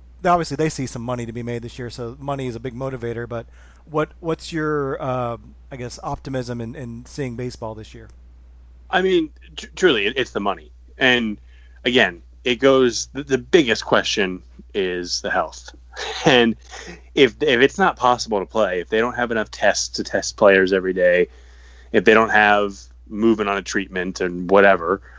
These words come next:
Speaker 2: not a vaccine, but a treatment, if they don't, if that doesn't happen, then th-, none of this conversation matters at all 'cause they can't play. But if, assuming that that's at a point where they say, "Okay, we can get out there with no fans,"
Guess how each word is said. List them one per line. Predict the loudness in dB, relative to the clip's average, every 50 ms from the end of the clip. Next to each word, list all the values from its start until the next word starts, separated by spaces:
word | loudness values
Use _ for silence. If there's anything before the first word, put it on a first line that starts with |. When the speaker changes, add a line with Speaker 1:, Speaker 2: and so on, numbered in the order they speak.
| -10 -2 2
Speaker 2:
not | 4 4 6
a |
vaccine, | 6 6 4 4 2 -4 -6 -6 -6 -6
but | -8 -8 -8
a | -6
treatment, | -2 -2 -2 -2 -2 -6 -10 -10 -8 -6
if | -4 2 6
they | 6 6
don't, | 6 6 2
if | 0 0 2
that | 2 2 2 2 2
doesn't | 2 2 2 2 -2
happen, | -4 -2 -2 -2 -2 -2 -6 -8 -8 -8 -10 -12 -16 -20 -20 -20 -20 -20 -20 -20 -20 -20 -20 -10 -2 2
then | 4 4 4 2
th-, | 0 2 2 2 4
none | 4 4 4
of | 4
this | 4 2 2
conversation | 2 0 0 0 0 -4 -4 -4 -4 -4
matters | -2 0 0 0 0 -2 -2
at | 0 2
all | 4 4 4 4
'cause | 2 -2 -2 0
they | -2 -2
can't | 0 2 2 2 2 0 -6 -12
play. | -6 -6 -6 -6 -6 -14 -20 -8 0 2
But | 4 4 4 2 0 -8 -20 -20 -20 -20 -20 -12 -4 2
if, | 2 2 2 2 -2 -6
assuming | -6 -4 -2 2 4 4 6 6 4 2
that | 2 0 2
that's | 4 4 2 2 0
at | -4 -4
a |
point | -4 -4 -2 -2 0 0 -2 -2
where | -2 -2
they | 0 0 0 0
say, | 4 4 4
"Okay, | 4 4 4 2
we | 4 4 2
can | 2 4
get | 6 6
out | 6 6 4
there | 0 -4
with | -4 -6 -8
no | -8 -4
fans," | 2 4 6 6 8 6 4 2 0 -4 -6